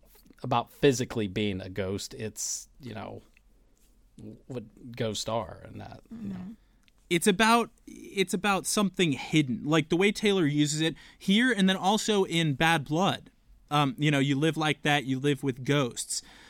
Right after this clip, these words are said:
Speaker 3: Um, she's talking to to keep using Halloween puns, like, skeletons in your closet. That's what she's using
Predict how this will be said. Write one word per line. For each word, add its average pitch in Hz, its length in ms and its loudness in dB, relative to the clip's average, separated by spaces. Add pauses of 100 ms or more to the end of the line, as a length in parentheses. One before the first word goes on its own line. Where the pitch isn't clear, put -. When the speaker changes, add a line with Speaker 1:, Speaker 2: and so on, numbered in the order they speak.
(180)
Speaker 3:
Um, 143 460 2
she's 202 560 0
talking 170 460 -2
to 135 560 -2 (320)
to 156 100 -2
keep 143 300 -2
using 143 260 2
Halloween 139 460 0
puns, 120 380 -4 (280)
like, 151 180 4
skeletons 165 640 2
in 117 80 -6
your 117 120 -8
closet. 113 460 -6
That's 165 240 2
what 175 140 2
she's 135 260 -4
using 131 400 0